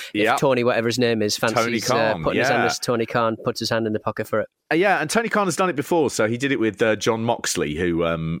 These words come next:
Speaker 2: took,
Speaker 1: Right.
Speaker 2: uh, Wild Thing, I think the version by, um, oh, it's, uh, uh, it's a single name, uh, punk band along the lines of Rancid, but not Rancid.
Speaker 1: Right.
Speaker 2: Um, originally done, of course, by the Troggs, but they didn't go for that version.
Speaker 1: Mm.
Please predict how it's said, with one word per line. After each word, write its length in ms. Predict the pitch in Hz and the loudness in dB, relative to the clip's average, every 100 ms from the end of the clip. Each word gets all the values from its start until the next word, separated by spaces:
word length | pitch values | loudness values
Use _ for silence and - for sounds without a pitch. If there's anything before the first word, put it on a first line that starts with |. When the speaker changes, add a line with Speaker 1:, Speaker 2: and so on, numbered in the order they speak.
| - | -2
Speaker 2:
took, 320 | 113 98 - | 0 -2 -2
Speaker 1:
Right. 140 | 90 85 | -2 0
Speaker 2:
uh, 40 | |
Wild 520 | 95 120 120 107 92 | 2 2 2 0 -2
Thing, 340 | - 82 71 69 | -4 -4 -4 -6
I 100 | 90 | -4
think 240 | - 107 90 | -4 -4 -4
the 80 | |
version 480 | 87 104 101 - 90 | 0 2 2 0 -2
by, 400 | 95 87 90 87 | 0 2 2 2
um, 460 | 87 85 82 82 82 - - - - | 2 0 -2 -4 -6 -12 -18 -14 -2
oh, 180 | 117 95 | 0 0
it's, 220 | 98 - | -2 -4
uh, 120 | 95 - | -6 -4
uh, 160 | 95 90 - | -4 -4 -6
it's 160 | 107 | -2
a 100 | 104 98 | -2 -2
single 360 | - 127 117 | -2 0 0
name, 420 | 107 98 95 85 - | 0 0 -2 -6 -4
uh, 260 | 98 92 92 82 - - | 0 0 0 -4 -14 -8
punk 240 | 110 90 | -6 -2
band 220 | 87 85 | -2 0
along 280 | 90 120 113 | 0 0 2
the 80 | 101 | 2
lines 240 | 98 92 92 | 2 0 0
of 80 | |
Rancid, 380 | 90 92 - 78 | 0 0 -2 -2
but 120 | 92 | -2
not 140 | 87 76 | -2 -2
Rancid. 400 | 80 80 78 - - - | -2 -2 -6 -6 -10 -4
Speaker 1:
Right. 260 | 117 101 98 | 0 2 2
Speaker 2:
Um, 300 | 95 92 95 | 0 0 -2
originally 380 | 117 131 - 104 | 0 0 0 -2
done, 160 | 104 98 | 0 -2
of 60 | |
course, 180 | - 90 | -4 -4
by 140 | 98 | -2
the 100 | 92 | -2
Troggs, 460 | - - 78 65 - | -2 -2 -2 -4 -10
but 80 | 73 | -6
they 80 | 82 | -4
didn't 160 | 90 80 | -4 -4
go 120 | 80 | -6
for 80 | - | -6
that 160 | 69 - | -8 -6
version. 380 | 71 71 107 | -8 -4 -4
Speaker 1:
Mm. 60 | 92 | -6